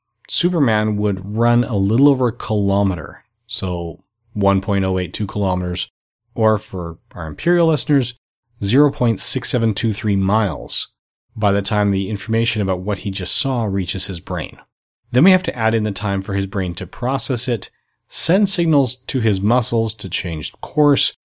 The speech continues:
figure out what course they need to change to. I mean, with Superman, he's got enough supervision that he can see through obstacles in front of him to see further obstacles down the road. It's plausible that he would be able to keep up with what's going on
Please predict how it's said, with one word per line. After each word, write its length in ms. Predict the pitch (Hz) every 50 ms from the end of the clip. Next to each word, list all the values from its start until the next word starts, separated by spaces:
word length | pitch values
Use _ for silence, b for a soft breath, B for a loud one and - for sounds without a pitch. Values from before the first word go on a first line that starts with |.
| _ _ _ _ _ _ _
figure 260 | - - - 175 202 170
out 40 |
what 100 | 135 120
course 260 | - - 123 120 113 -
they 80 | 110
need 220 | 104 98 98 98 -
to 80 | -
change 440 | 101 - - - 85 80 - - _ -
to. 520 | - - 156 160 160 156 156 156 143 - _ _ _ _ _ _ _ _ _ -
I 60 | 123
mean, 140 | 120 120 117
with 100 | 117 110
Superman, 800 | - - 185 165 175 160 147 135 131 127 127 123 123 113 - _ _ _ _
he's 260 | - - 123 120 120
got 140 | 120 135 120
enough 220 | 117 110 107 -
supervision 800 | - - 120 107 101 101 92 90 117 143 120 92 87 80 78 71 - _ _ _ _ _ _ _ _ -
that 380 | - - 107 98 95 90 - _
he 220 | - - - 104 98
can 140 | 113 107 98
see 380 | - - 127 117 110 104 107
through 520 | - - - - - - 151 165 160 139 95
obstacles 440 | 98 95 90 - - 101 - 101
in 100 | 98 95
front 200 | 90 - 98 95
of 60 | 90 90
him 120 | 87 -
to 100 | - 110
see 220 | - - - 104
further 380 | 98 - - 156 160 139 120 104
obstacles 420 | 101 98 - - - 104 98 90
down 240 | 85 - 95 90 90
the 100 | 90 90
road. 400 | 85 92 90 87 85 80 80 - - _ _ _ _ _ _ _ _ -
It's 160 | 120 107 -
plausible 720 | - - - 165 165 160 143 139 107 95 85 78 76 - _ -
that 160 | - 104 92
he 80 | 101 175
would 140 | 190 170 123
be 80 | 101
able 160 | 90 87 87
to 100 | 80 92
keep 240 | 90 - - 101 92
up 160 | 92 82 -
with 160 | 95 85 - -
what's 160 | 85 80 -
going 260 | - 85 80 76 78
on 340 | 76 73 71 69 64 -